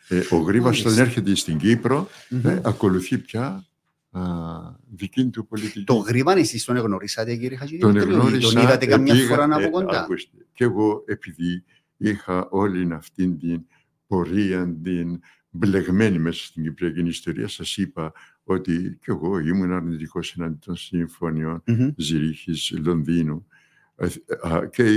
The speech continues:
Speaker 1: ε, αλλά το, α, απόλυτα διαφοροποιημένος
Speaker 2: Μμμ.
Speaker 1: από ότι ο-, όταν έγινε η δημοκρατία, κάναμε όνειρα και σχέδια και φαίνονται μέσα στο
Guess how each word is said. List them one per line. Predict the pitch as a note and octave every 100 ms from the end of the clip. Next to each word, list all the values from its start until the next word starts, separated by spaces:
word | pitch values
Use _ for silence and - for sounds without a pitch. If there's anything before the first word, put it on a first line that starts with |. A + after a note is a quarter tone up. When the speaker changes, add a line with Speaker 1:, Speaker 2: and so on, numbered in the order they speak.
| A2
Speaker 1:
ε, | F#2 F2+ F#2 G2+ G2+ - _ _ _ _
αλλά | F2 F2 F2 F2 E2+ - -
το, | - - F2
α, | D#2+ E2 E2+
απόλυτα | F#2+ - E2+ F2 F2+
διαφοροποιημένος | F#2+ F#2 F2+ F2+ - E2+ E2 G2+ F2+ E2 G2+
Speaker 2:
Μμμ. | A2 C#3+ D3
Speaker 1:
από | - F#2+ F#2 - F2
ότι | E2 F2+ E2+ E2+ - _ _
ο-, | D#2+ -
όταν | F2 G2 F#2+
έγινε | G2 F2 F2 E2+
η |
δημοκρατία, | E2+ D#2+ D#2 D#2 D#2+ C2+ G#2 A2
κάναμε | F2+ G2 G2 F#2 E2 D#2+
όνειρα | G2 G2+ G#2+ A#2+ C#3 - _ _
και | -
σχέδια | D#2 - F#2 G2 G#2+ G#2+
και | F2
φαίνονται | - F#2+ F#2 F2 E2
μέσα | F2+ F2 -
στο | - -